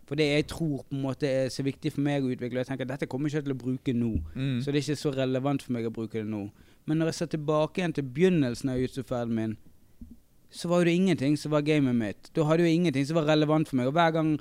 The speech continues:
Speaker 1: hver uke som gikk, så lærte vi nye teknikker. Så te-, føltes det helt utsyn. Men jeg har jo ikke blitt god på det forrige en gang. Men selv om jeg ikke var blitt god på det forrige, så hadde jeg godt av å lære det nye også. Og selv om jeg ikke begynte å bruke det før kanskje to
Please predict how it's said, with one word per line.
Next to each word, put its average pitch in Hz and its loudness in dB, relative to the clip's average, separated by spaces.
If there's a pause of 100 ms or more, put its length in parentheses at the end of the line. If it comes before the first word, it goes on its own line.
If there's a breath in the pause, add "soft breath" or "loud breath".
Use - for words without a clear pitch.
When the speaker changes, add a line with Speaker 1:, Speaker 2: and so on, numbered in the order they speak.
(400 soft breath)
Speaker 1:
hver 175 6
uke 156 2
som 151 2
gikk, 143 2
så 165 -2
lærte 147 2
vi 160 2
nye 143 4
teknikker. 139 -2
Så - -12
te-, 147 -4 (140)
føltes 170 0
det 143 0
helt 151 2
utsyn. 165 0
Men 175 0
jeg 196 -2
har 214 2
jo 185 -6
ikke 190 -6
blitt 196 -4
god 226 2
på 175 4
det 160 2
forrige 175 4
en 139 4
gang. 98 -4 (560 soft breath)
Men 170 2
selv 226 4
om 170 0
jeg 156 -2 (400)
ikke 165 0
var 180 4
blitt 156 0
god 175 2
på 151 2
det 135 -2
forrige, 139 0
så 170 -2
hadde 165 0
jeg 151 -6
godt 170 -4
av 135 0
å 117 0
lære 123 0
det 139 0
nye 131 2
også. 110 2 (280 soft breath)
Og 139 -6
selv 180 0
om 165 0
jeg 156 0
ikke 170 4
begynte 165 0
å - -2
bruke 147 0
det 151 2
før 156 0
kanskje 147 -4
to 185 -4